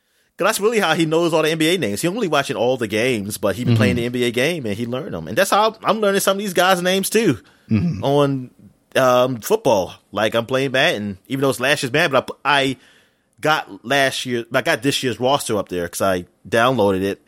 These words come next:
Speaker 1: and that's how I'm learning some of these, uh, Washington team players' names. 'Cause I'm not even paying
Speaker 2: <laughs>
Speaker 1: attention when I'm watching the games. I'm just say, "Hey, you tackle him and you score." Um, and that's it, 'cause I don't wanna get too attached to you, 'cause then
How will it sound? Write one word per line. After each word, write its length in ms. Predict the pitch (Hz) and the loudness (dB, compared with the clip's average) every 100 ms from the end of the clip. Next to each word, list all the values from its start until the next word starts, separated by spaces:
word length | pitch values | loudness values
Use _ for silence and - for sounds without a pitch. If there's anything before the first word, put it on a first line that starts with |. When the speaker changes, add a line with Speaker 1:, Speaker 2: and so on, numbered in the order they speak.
| _ - - _ _ | _ -20 -20 _ _
Speaker 1:
and 380 | 104 101 101 101 | -8 -6 -6 0
that's 180 | 113 127 | 0 4
how 160 | 117 | 2
I'm 80 | 117 | 2
learning 460 | 113 110 113 127 - | 0 0 -2 -6 -8
some 220 | - 120 | -4 -2
of 60 | 117 | -2
these, 380 | 120 120 113 127 | -4 -4 -4 0
uh, 120 | 123 | 0
Washington 340 | 113 - 117 107 | 0 0 -2 -2
team 240 | 127 107 | -4 -4
players' 360 | - 117 104 104 | -2 0 0 0
names. 380 | 101 95 92 - _ _ _ | -4 -6 -8 -12 _ _ _
'Cause 140 | - 139 | -2 2
I'm 100 | 131 | 2
not 100 | 127 | 4
even 120 | 127 | 4
paying 180 | 117 135 | 4 2
Speaker 2:
<laughs> 20 | |
Speaker 1:
attention 240 | 156 127 113 | 2 0 -2
when 100 | 110 | -2
I'm 80 | |
watching 220 | 117 120 107 | 0 0 -2
the 60 | |
games. 400 | 98 127 127 - - - - - | -2 -2 -2 -8 -16 -20 -20 -8
I'm 80 | 123 | -6
just 80 | |
say, 140 | 123 113 | -4 0
"Hey, 280 | 170 160 131 | 2 4 2
you 200 | 117 127 | -2 -6
tackle 400 | - 147 127 117 | 0 0 0 -4
him 240 | 98 87 - | -4 -6 -6
and 200 | 104 104 | -6 -4
you 140 | 120 | -4
score." 560 | 117 - 120 95 90 - _ _ _ _ _ _ _ _ | -6 -4 -2 0 -2 -8 _ _ _ _ _ _ _ _
Um, 560 | 107 110 107 107 104 98 - | 2 4 4 2 -2 -6 -8
and 120 | 101 | -2
that's 220 | 110 - | -2 0
it, 240 | 110 - - | -2 -2 -6
'cause 320 | 98 90 - | -6 -4 -4
I 60 | 123 | 0
don't 100 | 156 | 0
wanna 100 | 151 | 0
get 140 | 156 | 0
too 100 | 175 | 0
attached 320 | 151 175 160 | 0 0 -2
to 80 | - | -2
you, 120 | 127 127 | -4 -2
'cause 180 | 117 | -4
then 300 | 110 127 131 | -2 -2 -2